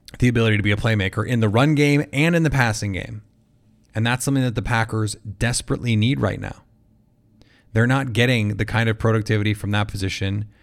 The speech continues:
that they need. And it's not just, oh, you know, teams are gonna be able to match up running backs on linebackers. No, you just have to make, be able to make tackles. And, and you, you need to be able to fit the run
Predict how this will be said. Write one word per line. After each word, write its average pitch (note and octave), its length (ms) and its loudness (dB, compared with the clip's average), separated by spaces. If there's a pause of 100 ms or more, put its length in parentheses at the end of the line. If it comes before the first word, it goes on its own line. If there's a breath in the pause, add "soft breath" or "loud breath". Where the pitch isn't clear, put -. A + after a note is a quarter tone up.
(360 soft breath)
that G#2 480 2
they A2 180 0
need. C#3 400 2
And A2+ 100 0
it's A2 200 -2
not C#3+ 200 0
just, - 460 -2 (640 soft breath)
oh, G2+ 360 4 (1080)
you A2 80 0
know, G#2 80 2
teams G#2+ 280 0
are G#2+ 60 2
gonna G#2 120 0
be G2+ 60 2
able G2 120 -2
to F#2+ 60 -4
match G2 320 -2
up G2 180 -2
running G2 180 -2
backs F#2 220 -2
on G2 100 -4
linebackers. B2+ 380 0
No, E3 80 0
you E3 60 2
just - 100 -6
have F#3+ 120 -4
to - 60 -8
make, C#3+ 360 -4
be C#3 80 0
able C#3 100 0
to C3 40 0
make A2+ 140 0
tackles. - 600 -8 (920 soft breath)
And, A2+ 520 4
and G#2 320 2
you, G#2+ 60 2
you C3+ 60 -4
need C3+ 320 0
to - 80 -8
be B2 120 2
able A2 180 2
to G#2 500 0 (260)
fit C3+ 280 0
the A#2 100 4
run G#2+ 480 2